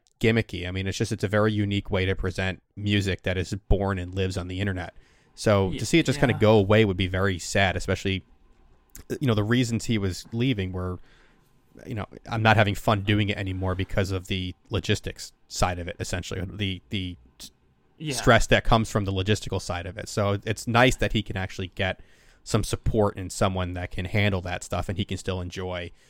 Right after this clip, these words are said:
Speaker 1: putting it together and still running this really cool project and label he's doing.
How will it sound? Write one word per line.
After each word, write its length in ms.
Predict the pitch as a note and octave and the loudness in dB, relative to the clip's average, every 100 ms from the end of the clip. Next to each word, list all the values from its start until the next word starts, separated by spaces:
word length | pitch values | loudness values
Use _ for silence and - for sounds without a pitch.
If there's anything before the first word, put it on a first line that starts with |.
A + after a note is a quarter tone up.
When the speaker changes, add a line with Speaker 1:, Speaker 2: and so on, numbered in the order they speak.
| _ _ | _ _
Speaker 1:
putting 240 | - F#2+ F2+ | 0 2 0
it 80 | - | -6
together 380 | F#2 F2 F2 E2+ | -6 -4 -6 -10
and 100 | F2+ | -8
still 220 | - F2 | -8 -8
running 340 | F2+ F2+ F2 | -6 -8 -8
this 280 | F2+ - - _ _ _ _ - | -10 -12 -14 _ _ _ _ -12
really 360 | G#2+ C#3+ B2+ - | -2 0 0 -4
cool 520 | - A2 G2 F2 E2 - - _ _ | -6 -2 -2 -2 -6 -12 -20 _ _
project 480 | - F#2+ F#2+ F2 - | -4 -4 -4 -8 -10
and 80 | |
label 220 | F2+ F#2+ - | -8 -8 -8
he's 140 | - - | -12 -12
doing. 240 | - - | -14 -14